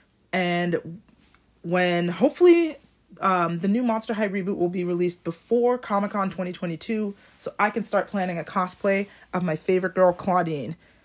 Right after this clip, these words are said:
Get a chance to go and check out the leaked photos if you find them online. All right, guys, so the bulk of tonight's episode, we're gonna be reviewing two movies that are not in the goth community, or horror for that matter,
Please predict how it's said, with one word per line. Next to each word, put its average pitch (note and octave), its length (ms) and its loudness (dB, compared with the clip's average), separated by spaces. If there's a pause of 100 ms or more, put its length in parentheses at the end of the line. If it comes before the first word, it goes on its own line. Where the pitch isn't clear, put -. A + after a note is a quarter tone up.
(260)
Get G3+ 140 4
a G3 60 -2
chance G#3+ 300 0
to G3+ 60 -10
go G3+ 180 0
and F#3 100 -2
check G3+ 220 -2
out G3 140 2
the F3 80 -2
leaked G3 240 -2
photos D4 520 2 (140)
if E3+ 140 -2
you D3+ 80 -4
find F3+ 260 2
them G3+ 100 0
online. F3+ 560 -2 (1000)
All F4+ 200 -8
right, G#3 180 -8
guys, F3+ 340 -8
so A3+ 120 -6
the A3 80 -8
bulk C4 280 -6
of C4+ 120 -6
tonight's F#3 500 -6
episode, E3 880 -4
we're F#3+ 100 -4
gonna G#3+ 180 -4
be G3+ 120 -4
reviewing F#3 500 -6
two D4+ 220 -6
movies A#3+ 380 -4
that A3 120 -4
are A3 60 -4
not C#4 240 -6
in C#4 160 -4
the A#3 60 0
goth E3 360 -10
community, G3+ 560 -4
or B3+ 200 -4
horror F3+ 440 0
for - 160 -12
that D#3 220 -8
matter, D#3+ 400 -10